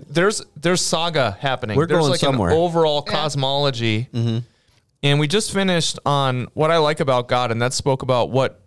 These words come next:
Speaker 1: you know, what we think about God. And now we're moving to this new sermon series, um, uh, the realignment, life, realignment of life.
Speaker 2: Yep.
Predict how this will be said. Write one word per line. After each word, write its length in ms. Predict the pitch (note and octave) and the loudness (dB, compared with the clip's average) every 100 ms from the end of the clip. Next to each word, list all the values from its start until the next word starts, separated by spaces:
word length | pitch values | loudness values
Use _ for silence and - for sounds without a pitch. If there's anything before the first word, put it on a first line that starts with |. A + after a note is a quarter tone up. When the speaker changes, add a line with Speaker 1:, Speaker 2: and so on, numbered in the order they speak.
| _ | _
Speaker 1:
you 80 | D3+ | 0
know, 100 | A#2 | 2
what 300 | A2+ C3+ - | 2 2 0
we 340 | C3+ D#3+ G#3 | 0 2 2
think 300 | G#3 F#3 D3+ | 0 -2 0
about 380 | C3+ A#2+ A2+ F#2+ | 0 0 0 -2
God. 420 | G#2+ F#2 F#2+ G2 - | -2 0 0 -4 -4
And 100 | B2+ | -2
now 140 | C3 D#3+ | 2 2
we're 100 | E3 | 2
moving 240 | D#3 C#3+ | 0 0
to 60 | B2+ | 0
this 180 | B2 | 0
new 180 | C#3+ D#3 | 2 0
sermon 380 | E3+ C#3+ B2 A#2+ | 0 0 0 -2
series, 560 | - B2+ A2+ A2+ A#2 - - - _ _ | -2 0 0 0 -2 -6 -14 -20 _ _
um, 460 | - A#2+ A2+ A2 - - | -2 0 2 -2 -6 -6
uh, 220 | A2+ G#2+ E2 | -2 -2 -2
the 140 | A#2+ | -2
realignment, 840 | B2 C#3+ C3 C3+ C#3+ C3 A2 C3 - _ - | 0 0 2 0 0 0 -2 -4 -12 _ -4
life, 320 | C#3+ C#3+ C#3 - _ _ - | -2 -2 -6 -18 _ _ -8
realignment 520 | D3+ D3+ C#3+ C#3 B2+ | -2 0 0 0 -2
of 80 | A2 | -2
life. 340 | A#2+ C3+ - | -2 -2 -6
Speaker 2:
Yep. 280 | - B2 - | -2 -2 -2